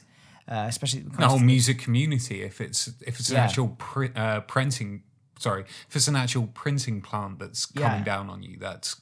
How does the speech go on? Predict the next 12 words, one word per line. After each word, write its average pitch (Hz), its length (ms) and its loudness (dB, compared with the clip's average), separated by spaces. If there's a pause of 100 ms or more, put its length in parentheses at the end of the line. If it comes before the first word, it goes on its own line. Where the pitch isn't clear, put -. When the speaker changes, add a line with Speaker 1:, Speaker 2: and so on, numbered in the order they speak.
(100)
Speaker 2:
that 104 180 -2
kind 110 240 -2
of 101 200 -10
goes 104 260 -6
beyond 98 420 -8
just - 360 -8
the, 95 300 -12 (140)
the 107 140 -10
metal 95 340 -8
music 98 440 -10
Speaker 1:
Yeah. 131 180 -6
Speaker 2:
scene. - 160 -20